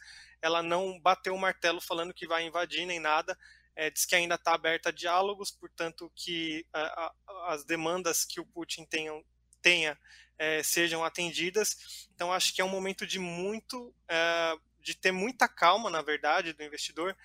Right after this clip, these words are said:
É, são nesses momentos que você, é, observa no mercado commodities subindo bastante, e aí é igual você falou, Karina,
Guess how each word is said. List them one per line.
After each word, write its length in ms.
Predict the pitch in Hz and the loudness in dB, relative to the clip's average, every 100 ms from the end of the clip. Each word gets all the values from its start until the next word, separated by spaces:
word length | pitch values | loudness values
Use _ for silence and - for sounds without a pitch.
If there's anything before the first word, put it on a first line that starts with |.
| - - _ | -20 -20 _
É, 100 | 156 | 0
são 160 | 147 185 | 0 0
nesses 260 | 190 190 | 2 2
momentos 440 | 196 190 185 180 - | 0 0 0 0 -2
que 300 | - 185 175 | -4 -4 -4
você, 480 | 156 170 - 165 175 _ | -2 0 0 0 -6 _
é, 180 | 165 165 - | 0 0 -4
observa 520 | 165 - 190 196 202 | -2 2 4 4 2
no 80 | 185 | -2
mercado 640 | 180 - 151 156 151 147 | -2 0 2 0 -2 -12
commodities 580 | - 175 165 175 165 - | -8 -2 2 2 0 -4
subindo 380 | - 165 185 180 | -4 -4 -6 -4
bastante, 640 | 151 - - 175 196 - - - - - - - | -4 -4 -2 -2 -2 -4 -8 -14 -14 -14 -18 2
e 60 | |
aí 100 | 175 | 6
é 60 | 180 | 6
igual 220 | 175 185 | 4 2
você 160 | - 196 | 0 0
falou, 400 | - 214 170 151 | 0 -2 -2 -2
Karina, 400 | 160 151 151 | -2 0 -2